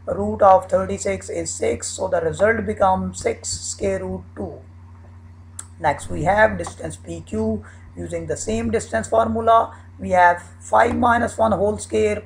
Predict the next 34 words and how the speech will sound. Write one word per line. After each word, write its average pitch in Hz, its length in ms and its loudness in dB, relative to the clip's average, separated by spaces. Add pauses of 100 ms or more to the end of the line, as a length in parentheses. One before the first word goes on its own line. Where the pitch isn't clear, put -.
plus - 500 4
minus 208 420 -2
two 214 240 -8
minus 214 420 0
into 214 240 -4
minus 202 440 2
three 202 140 -8
whole 185 240 -4
square 190 420 -4
whole 208 300 -2
inside 214 480 -4
the 220 120 -2
root. 220 260 -6 (540)
In 180 120 -10
the 170 80 -2
next 220 280 0
step 202 280 0
becomes 196 440 0
five 214 360 2
minus 202 440 0
one 202 200 0
whole 185 260 -4
square 190 400 -6 (100)
plus 220 320 2
minus 180 420 -2
two 214 260 -6
plus 202 260 4
three 190 220 -8
whole 180 220 -4
square 196 400 -4
whole 208 220 0
inside 214 440 -4
the 226 140 -2
root. 214 240 -4